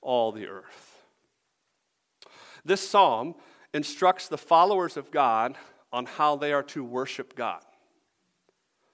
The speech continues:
Worship is an important topic in the Bible. There have been countless books written on worship. There have been countless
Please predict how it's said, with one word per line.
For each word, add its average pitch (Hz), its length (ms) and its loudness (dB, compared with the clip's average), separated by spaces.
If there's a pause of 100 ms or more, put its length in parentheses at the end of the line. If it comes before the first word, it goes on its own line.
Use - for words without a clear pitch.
(500)
Worship 214 520 4
is 175 120 -2
an 170 100 -4
important 151 440 -2
topic 147 480 0
in 135 100 -12
the 123 80 -8
Bible. 123 380 -2 (640)
There 170 120 4
have 175 100 2
been 151 120 -4
countless 185 420 4
books - 440 0
written 170 200 -6
on 156 240 -4
worship. 160 560 -4
There 147 100 0
have 143 340 -2
been 147 220 0
countless - 460 -2